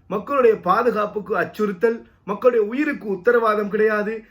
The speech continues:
நாளாந்தம் பாதாள உலக கோஷ்டினுடைய குற்றச்செயல்களும் கொலை சம்பவங்களும் அதிகரிச்சு கொண்டுதான் இருக்குது. நேற்றைய தினம் பதினெட்டாம் திகதி இரவு நடந்த துப்பாக்கிச்சூட்டு சம்பவத்துல மூன்று பேருடைய உயிர்கள் பலியாகி இருக்குது. இந்த மூன்று பேர்ல மிகவும் பரிதாபத்துக்குரிய விஷயம்,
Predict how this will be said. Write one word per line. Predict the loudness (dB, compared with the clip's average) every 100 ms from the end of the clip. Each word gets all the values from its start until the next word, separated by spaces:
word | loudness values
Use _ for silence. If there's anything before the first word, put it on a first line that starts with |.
| _ _ -4
நாளாந்தம் | 0 2 0 -2 -6 -4
பாதாள | -2 0 2 0
உலக | 0 -2
கோஷ்டினுடைய | -4 -6 -8 -6 -4 -4
குற்றச்செயல்களும் | -4 -8 -6 -4 0 -2 -2 -6
கொலை | -4 -2 -2 0
சம்பவங்களும் | -2 -2 -4 -4 -6
அதிகரிச்சு | -4 -2 -2 -4
கொண்டுதான் | -10 -8 -6 -4 -6
இருக்குது. | -6 -10 -10 -14 _ _ _ _
நேற்றைய | -2 0 2 4 4
தினம் | 4 -2 -6
பதினெட்டாம் | -6 -4 -4 -2 -4 -4
திகதி | -6 -4 -4 -6 -8
இரவு | -8 0 0 0
நடந்த | -2 -4 -4 -8
துப்பாக்கிச்சூட்டு | -6 -2 -2 -4 -10 -10 -8 -8
சம்பவத்துல | -4 -6 -4 -4 -4 -6 _ _ _ _ -8
மூன்று | -6 -4 -4 0
பேருடைய | 2 2 2
உயிர்கள் | -2 -4 -2 -2 -2
பலியாகி | 0 -2 -2 -8
இருக்குது. | -10 -12 -14 -18 _ _ _ -10
இந்த | -6 -4
மூன்று | -4 -6 -2
பேர்ல | 2 2 2
மிகவும் | -4 -2 -2 0
பரிதாபத்துக்குரிய | 0 0 -2 -2 -6 -4 -2
விஷயம், | -2 0 -2